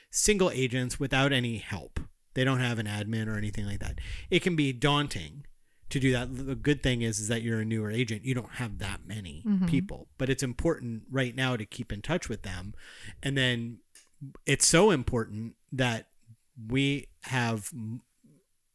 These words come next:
Speaker 1: V I P programs where we have, um, you know, special events and all these things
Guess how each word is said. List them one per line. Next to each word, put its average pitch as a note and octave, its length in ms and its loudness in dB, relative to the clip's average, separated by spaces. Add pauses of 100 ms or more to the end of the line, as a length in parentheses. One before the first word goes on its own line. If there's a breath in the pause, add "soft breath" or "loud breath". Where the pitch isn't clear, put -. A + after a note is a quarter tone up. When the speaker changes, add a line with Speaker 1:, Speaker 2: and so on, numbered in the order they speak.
(340)
Speaker 1:
V C3+ 280 2
I C3 120 6
P D3+ 220 0
programs A#2 720 0
where A#2 100 2
we G#2+ 340 -4 (880 loud breath)
have, B2 260 -4 (1120)
um, A2 460 -10 (160)
you C3+ 160 0
know, G#2 160 -6 (300)
special E3+ 440 2
events D#3+ 420 4
and C3 120 2
all C#3+ 120 4
these C3+ 180 2
things D3 160 -2